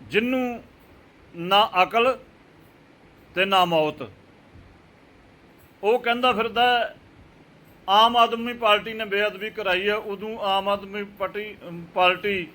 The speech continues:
ਵਜੂਦ ਵਿੱਚ ਆਈ ਸੀ।" ਇੱਕ ਬੰਦਾ ਅੱਜ ਆਉਂਦਾ ਪਿਆ ਹੈ,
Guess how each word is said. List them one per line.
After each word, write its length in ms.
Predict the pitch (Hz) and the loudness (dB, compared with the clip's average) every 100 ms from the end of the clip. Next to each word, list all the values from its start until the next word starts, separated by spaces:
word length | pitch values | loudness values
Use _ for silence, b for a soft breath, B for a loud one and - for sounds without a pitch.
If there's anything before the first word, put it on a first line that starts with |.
| - | -10
ਵਜੂਦ 420 | 147 156 185 196 | -6 -2 -2 -2
ਵਿੱਚ 240 | 190 190 185 | -2 -2 0
ਆਈ 200 | 160 143 | 0 -2
ਸੀ।" 180 | 151 143 - - - - - - - - - - | -10 -18 -20 -20 -20 -20 -20 -20 -20 -20 -20 0
ਇੱਕ 240 | 220 240 247 | 2 2 2
ਬੰਦਾ 560 | 240 240 240 240 208 | 0 6 8 8 6
ਅੱਜ 160 | 214 220 | 4 2
ਆਉਂਦਾ 420 | 208 202 208 226 | -2 0 4 4
ਪਿਆ 200 | 220 185 | 6 4
ਹੈ, 240 | 156 160 | 4 0